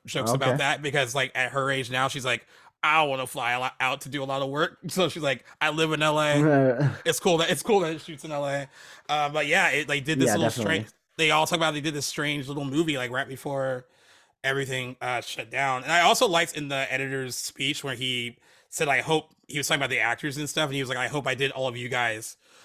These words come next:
Speaker 1: proud," because, like, a movie,
Speaker 2: Yeah.
Speaker 1: like, kinda lives and breathes after they shoot it,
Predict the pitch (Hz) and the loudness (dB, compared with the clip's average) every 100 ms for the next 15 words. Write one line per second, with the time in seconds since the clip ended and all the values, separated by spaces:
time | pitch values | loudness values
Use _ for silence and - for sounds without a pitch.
0 | - - 135 131 143 170 170 170 156 202 | -8 0 2 4 2 4 4 2 2 4
1 | 214 160 160 - 98 - 175 165 156 127 | 4 6 6 6 4 0 0 2 2 -2
2 | 131 165 156 160 131 151 185 135 120 123 | -4 -4 -4 -6 -4 -4 -4 -2 -2 -2
3 | 151 139 156 - 147 151 196 214 | -2 0 0 -2 -4 0 2 0